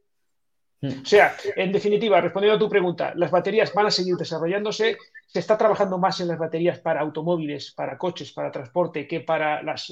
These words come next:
Speaker 2: grandes, eh, baterías de red. Eh, por eso, eh, el desarrollo va más por ahí, las gigafactorías estas que está fabricando,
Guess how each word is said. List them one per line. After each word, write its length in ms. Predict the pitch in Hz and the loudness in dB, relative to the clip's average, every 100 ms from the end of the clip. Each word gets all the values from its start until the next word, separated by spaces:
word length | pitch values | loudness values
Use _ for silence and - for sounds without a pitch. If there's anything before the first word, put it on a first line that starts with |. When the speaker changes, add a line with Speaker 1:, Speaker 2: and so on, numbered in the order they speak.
| 151 | -4
Speaker 2:
grandes, 460 | 165 170 151 156 165 | -2 0 -2 -6 -8
eh, 160 | 156 | -6
baterías 420 | 147 156 160 170 135 | -6 -4 -2 -2 -2
de 100 | 147 | -2
red. 220 | 175 226 _ _ _ _ _ _ | -2 -2 _ _ _ _ _ _
Eh, 280 | 160 151 147 - - | -6 -4 -4 -4 0
por 120 | 175 | 2
eso, 360 | 135 185 185 160 | 2 0 2 2
eh, 260 | 165 156 | 0 0
el 120 | 170 | -2
desarrollo 400 | 170 170 185 180 | -2 -2 0 2
va 200 | 175 165 | 2 0
más 200 | 175 170 | -4 -6
por 160 | - 147 | -4 -2
ahí, 160 | 170 185 | 0 0
las 240 | 170 - | -2 -4
gigafactorías 1160 | 165 160 160 175 - - 147 - 151 175 170 156 | -4 -2 -2 -4 -8 -12 -12 -8 -4 0 0 -2
estas 240 | - 151 | -8 -8
que 80 | 120 | -8
está 160 | 117 | -8
fabricando, 600 | 147 151 151 160 160 160 | -6 -6 -4 -4 -2 -2